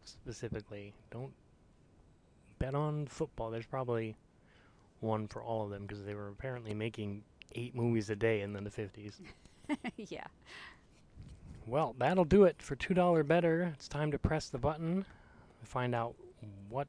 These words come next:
Speaker 1: from everything that's streaming we will be watching for next week. Well, maybe not we. Maybe I'll have a different guest. Can't monopolize this.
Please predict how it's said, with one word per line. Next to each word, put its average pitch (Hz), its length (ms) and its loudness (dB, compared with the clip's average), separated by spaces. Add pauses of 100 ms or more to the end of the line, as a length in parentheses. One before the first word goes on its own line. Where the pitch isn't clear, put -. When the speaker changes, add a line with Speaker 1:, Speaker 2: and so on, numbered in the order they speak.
Speaker 1:
from 104 380 -4 (640)
everything 156 400 6
that's 117 180 -4
streaming 175 520 2
we 135 140 2
will 113 220 0
be 107 180 -6
watching 104 640 -8
for 104 220 -10
next 107 360 -6
week. 185 260 -4 (180)
Well, 147 100 0
maybe 226 180 6
not 185 220 2
we. 98 240 -4 (180)
Maybe 180 200 0
I'll 170 80 -2
have 170 120 -2
a 170 40 -2
different 143 320 -4
guest. 87 320 -18 (680)
Can't 156 180 -8
monopolize 107 560 -6
this. 110 300 -10